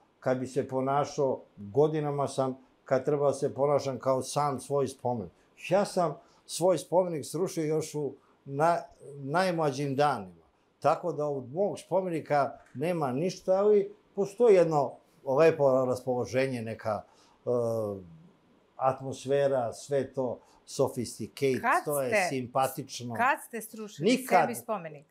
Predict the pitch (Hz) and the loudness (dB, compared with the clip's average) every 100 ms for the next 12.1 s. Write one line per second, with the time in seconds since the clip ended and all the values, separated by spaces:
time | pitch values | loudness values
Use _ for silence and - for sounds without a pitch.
0 | - 117 151 208 196 175 165 139 110 123 | -18 -4 -2 -2 -2 0 2 2 -2 -4
1 | 180 196 143 139 127 - _ _ 127 170 | -2 -2 -4 -10 -12 -14 _ _ -2 -2
2 | 143 151 135 123 110 - - 113 101 - | 0 -2 -2 -2 -6 -12 -8 -6 -6 -2
3 | 143 139 117 - 95 - 92 87 78 - | 0 0 -4 -10 -18 -16 -16 -16 -20 -20
4 | _ _ _ _ - 117 120 117 110 - | _ _ _ _ -4 0 2 2 0 -4
5 | - 101 - 156 175 156 147 - _ _ | -14 -8 0 4 4 2 -2 -12 _ _
6 | _ 92 135 - - 165 226 214 185 160 | _ -14 -14 -12 -4 -2 4 4 6 4
7 | 143 135 123 117 110 - 143 175 - 147 | 2 -2 -2 -4 -6 -2 0 0 0 -4
8 | 131 - _ _ _ _ _ - 104 131 | -4 -8 _ _ _ _ _ -14 -4 0
9 | 220 240 226 - 175 - 175 185 220 - | 0 -2 -8 -8 -8 -8 -8 -6 -4 -6
10 | - 185 220 202 160 - 147 131 - _ | -8 -6 -4 -4 -6 -8 -8 -8 -12 _
11 | _ 127 147 131 - 120 131 117 95 80 | _ -6 -4 -4 -8 -8 -6 -8 -12 -18